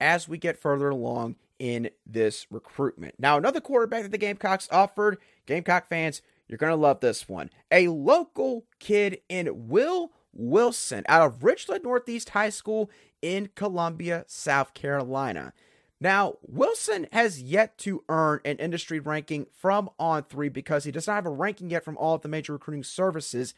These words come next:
out there. However, Will Wilson looks to be a kid that is going to be a Power Five quarterback somewhere at the collegiate level. He's already got a couple of impressive offers from schools like Penn State, Arkansas, N C State,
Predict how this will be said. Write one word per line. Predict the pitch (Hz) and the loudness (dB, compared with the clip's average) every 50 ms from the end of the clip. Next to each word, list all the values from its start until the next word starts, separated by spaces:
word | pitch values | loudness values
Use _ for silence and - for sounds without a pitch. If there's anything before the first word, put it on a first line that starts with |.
| _ _ _ _ - | _ _ _ _ 2
out | 143 175 208 - - - | 2 2 2 2 -2 -2
there. | - 131 123 123 117 - _ _ _ _ _ - | 2 2 4 4 2 0 _ _ _ _ _ 0
However, | - 190 214 220 277 339 339 330 226 208 196 160 - _ _ _ _ _ _ | 4 4 4 4 4 2 0 0 0 -2 -2 -2 -4 _ _ _ _ _ _
Will | - 170 254 466 480 370 | -2 2 2 4 4 4
Wilson | 220 233 254 247 240 - - 233 220 196 180 - | 4 4 4 4 2 0 -2 -2 -2 -2 -4 -6
looks | 104 127 160 247 277 269 - | -2 2 4 4 4 4 0
to | - 254 | -10 -10
be | - 247 233 220 | -6 -2 -2 -2
a | |
kid | 208 214 - 202 196 190 190 185 _ - | -2 -2 -2 -2 0 0 0 -2 _ -2
that | 190 185 185 - - | -2 -2 -2 -4 -4
is | - 196 190 165 | -2 -2 -2 -2
going | - 208 226 269 294 | -2 -2 -2 -2 -2
to | 285 240 | -4 -4
be | 254 240 | -4 -4
a | 214 208 190 | -2 -4 -6
Power | - - - 170 170 170 | -6 -2 0 2 2 2
Five | 170 - 170 160 160 156 | 0 0 0 0 0 -2
quarterback | - - 160 160 151 - 160 151 143 - | -2 -2 0 0 0 0 0 0 0 -2
somewhere | - - - 202 196 202 196 175 175 175 165 151 - _ _ _ _ _ | -4 -8 -4 -4 -4 -4 -4 -4 -2 -2 -2 -2 -4 _ _ _ _ _
at | - 175 180 180 - | 6 6 6 6 2
the | 185 | -8
collegiate | - - 156 160 156 147 - 131 | -12 -6 -2 -2 -2 -2 -4 -2
level. | 104 139 131 120 - 85 82 - _ - - _ _ | 2 4 4 4 2 0 -4 -6 _ -12 -20 _ _
He's | - 214 233 | -6 -4 -2
already | 359 381 392 370 | -2 -2 0 2
got | - 277 240 | 2 2 2
a | - | 2
couple | - - 220 226 - 233 | 0 2 0 2 2 0
of | 226 233 | 0 0
impressive | 220 202 - 196 196 - 196 175 - | 0 0 2 0 2 0 -2 -4 0
offers | - 165 170 165 170 180 - | 2 4 4 4 2 -2 -6
from | - - 170 | -6 -8 -8
schools | 156 - - - 170 170 160 151 - - _ _ _ _ - | -8 -6 -4 -2 0 0 0 -2 -4 -8 _ _ _ _ 0
like | 120 143 196 226 - _ | 2 2 2 2 0 _
Penn | - - 196 208 220 202 | -8 -4 -4 -4 -4 -6
State, | - - - - - 240 226 147 - - - - _ _ _ _ _ _ _ - | -8 -12 -8 -4 -2 0 0 -2 -4 -8 -14 -20 _ _ _ _ _ _ _ 4
Arkansas, | 151 208 254 247 - 208 180 135 - - - 113 87 80 - - _ _ _ _ _ - | 6 6 6 4 0 -6 -8 -8 -8 -8 -8 -8 -8 -8 -10 -14 _ _ _ _ _ 0
N | 160 226 269 269 | 2 2 0 0
C | - - - 185 147 | -6 -8 -6 -6 -6
State, | 127 - - - 117 90 76 - | -6 -6 -6 -6 -6 -6 -6 -8